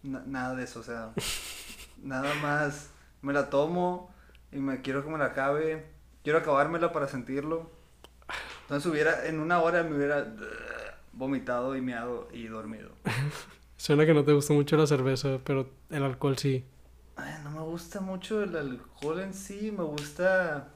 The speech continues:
Speaker 1: tomar con mis amigos. Me gusta estar pedo con mis amigos más de lo que me gusta el alcohol.
Speaker 2: Güey, es que, es que el alcohol en realidad es terrible, güey. Solo puedes consumirlo con amigos.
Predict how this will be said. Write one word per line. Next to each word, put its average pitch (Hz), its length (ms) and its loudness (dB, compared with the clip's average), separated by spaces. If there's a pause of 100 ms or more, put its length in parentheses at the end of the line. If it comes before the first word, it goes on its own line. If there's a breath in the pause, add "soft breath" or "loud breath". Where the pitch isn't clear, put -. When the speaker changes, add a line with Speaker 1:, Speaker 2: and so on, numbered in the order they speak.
Speaker 1:
tomar 131 260 -4
con 156 120 -6
mis 165 140 -6
amigos. 120 460 -6
Me 135 100 -6
gusta 135 220 -4
estar 156 280 0
pedo 170 200 4
con 185 80 -4
mis 170 100 -4
amigos 143 300 -2
más 143 160 -2
de 147 80 -2
lo 147 80 -6
que 139 80 -8
me 131 80 -6
gusta - 180 -12
el 127 60 -10
alcohol. 147 160 -6
Speaker 2:
Güey, 165 140 6
es 156 160 4
que, 165 260 6
es 165 160 4
que 175 100 2
el 175 100 8
alcohol 151 380 8
en 175 140 8
realidad 135 340 6
es - 140 0
terrible, 165 400 10
güey. 143 320 10
Solo 156 320 6
puedes 160 260 10
consumirlo 156 480 8
con 170 100 10
amigos. 147 540 6